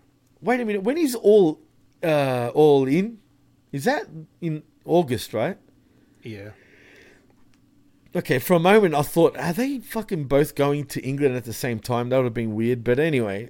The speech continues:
Speaker 1: And we still don't even know if All In will be on pay-per-view, mind you, Vet. <laughs> They
Speaker 2: It
Speaker 1: haven't
Speaker 2: will.
Speaker 1: even
Speaker 2: Of
Speaker 1: announced
Speaker 2: course,
Speaker 1: that.
Speaker 2: of course it will.
Speaker 1: You think so?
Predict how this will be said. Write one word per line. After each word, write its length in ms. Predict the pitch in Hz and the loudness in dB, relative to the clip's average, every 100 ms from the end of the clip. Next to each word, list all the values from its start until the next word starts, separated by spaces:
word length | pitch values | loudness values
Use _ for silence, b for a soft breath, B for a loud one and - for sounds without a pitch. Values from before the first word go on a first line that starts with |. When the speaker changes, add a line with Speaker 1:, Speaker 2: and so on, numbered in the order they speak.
| - | -6
Speaker 1:
And 100 | 180 | 0
we 80 | 208 | 0
still 220 | - 269 | 4 4
don't 200 | 269 240 | 4 4
even 220 | 226 185 | 4 4
know 100 | 185 | 6
if 180 | 185 127 | 6 6
All 160 | 180 185 | 6 8
In 140 | 185 | 6
will 100 | 151 | 4
be 220 | 120 160 165 | 4 6 6
on 160 | 143 | 4
pay-per-view, 600 | 135 156 135 135 110 185 | 4 4 4 0 0 -2
mind 300 | 139 113 113 | -2 -4 -6
you, 120 | 113 98 | -8 -4
Vet. 380 | 107 - - - | -4 -4 -12 -12
<laughs> 60 | - | -6
They 80 | 185 202 | 2 2
Speaker 2:
It 120 | 156 | 4
Speaker 1:
haven't 160 | 160 170 | 2 4
Speaker 2:
will. 60 | |
Speaker 1:
even 200 | 175 143 | 2 0
Speaker 2:
Of 100 | 120 | 0
Speaker 1:
announced 200 | 135 156 | 0 -2
Speaker 2:
course, 220 | - 107 - | -2 -4 -6
Speaker 1:
that. 100 | - | -10
Speaker 2:
of 140 | 175 | -10
course 280 | - 302 - | -8 -8 -10
it 120 | 87 | -14
will. 220 | 67 78 - _ _ - | -16 -20 -20 _ _ -14
Speaker 1:
You 100 | 139 | -10
think 240 | 196 226 | -8 -6
so? 320 | 285 285 262 | -6 -6 -8